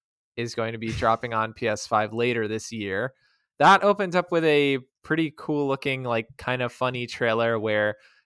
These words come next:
Speaker 1: the guy that was in it, I was like, "Oh, is he animated?" And I think he was, so it looks really cool. And then we saw the
Speaker 2: Mm-hmm.
Speaker 1: trailer itself, and we saw that clearly they've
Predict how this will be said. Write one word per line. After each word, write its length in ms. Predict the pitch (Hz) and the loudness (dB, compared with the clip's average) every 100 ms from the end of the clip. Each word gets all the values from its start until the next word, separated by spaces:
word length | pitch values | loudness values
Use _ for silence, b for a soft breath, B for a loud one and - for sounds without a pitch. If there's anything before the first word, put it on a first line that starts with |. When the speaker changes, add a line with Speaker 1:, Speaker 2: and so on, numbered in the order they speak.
| _ | _
Speaker 1:
the 100 | - | 0
guy 180 | 131 156 | 6 8
that 140 | 175 147 | 8 6
was 140 | 135 | 4
in 100 | 143 | 0
it, 80 | 127 | 2
I 100 | 117 | 2
was 100 | 120 | 2
like, 140 | 120 120 | 0 0
"Oh, 60 | |
is 100 | 113 | -2
he 160 | 131 101 | -4 -4
animated?" 400 | 113 127 139 120 | -4 -4 -4 -4
And 80 | 104 | -4
I 80 | |
think 180 | 110 143 | -6 -8
he 80 | 120 | -6
was, 260 | 110 113 - | -2 -2 -2
so 140 | 113 | -4
it 80 | 95 | -4
looks 320 | 113 131 - | -4 -4 -6
really 240 | 107 98 | -6 -6
cool. 320 | 92 104 101 98 | -8 -8 -4 -4
And 200 | 101 127 | -4 -4
then 140 | 135 | -4
we 120 | 135 | -6
saw 320 | 120 - 170 | -8 2 2
the 80 | 180 | 2
Speaker 2:
Mm-hmm. 40 | 143 | 0
Speaker 1:
trailer 280 | 170 151 | 0 0
itself, 400 | 143 - 147 135 | -2 0 2 2
and 120 | - 120 | 0 -10
we 80 | |
saw 280 | 120 - 123 | -6 0 2
that 200 | 117 113 | 2 -2
clearly 300 | - 135 139 | -2 -2 -2
they've 260 | 127 117 110 | 0 -2 -2